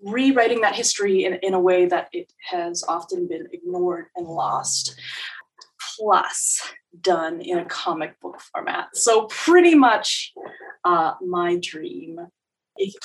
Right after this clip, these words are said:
you enjoy wild with maybe a little less anguish, uh, I highly recommend Black Heroes of the Wild West by James Otis Smith.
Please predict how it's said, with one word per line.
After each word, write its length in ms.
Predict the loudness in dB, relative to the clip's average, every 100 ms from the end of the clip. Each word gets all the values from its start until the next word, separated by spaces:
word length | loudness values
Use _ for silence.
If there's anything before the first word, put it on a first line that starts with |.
| -20 -10
you 480 | -6 -4 -4 -4 -4 -8 -20 _ _ 0
enjoy 1000 | 2 2 -2 0 4 8 8 8 6 4 -2 -16 _ -6
wild 760 | 2 4 6 6 4 2 -2 -8 _ -20 _ _ -8
with 300 | -6 -6 -6
maybe 380 | -8 -8 -6
a 140 | -2 -2
little 760 | 0 2 4 6 6 4 2 _ _ -4
less 580 | 2 6 6 4 0 0
anguish, 800 | 2 4 6 4 2 0 -4 -4 -4 -2 6
uh, 320 | 8 8 8
I 320 | 4 0 0 -4 -2
highly 340 | 4 4 4
recommend 640 | -2 -4 -6 -4 -4 -6 -10 -18 0
Black 320 | 4 4 4
Heroes 460 | -2 0 0 0 -2
of 180 | -4 0
the 80 |
Wild 320 | 4 6 6 4
West 400 | 2 2 -10 -16 -20 _ -8
by 160 | -4 -4
James 440 | -2 -2 -2 -4 0
Otis 380 | 2 2 -4 -4
Smith. 320 | -4 -4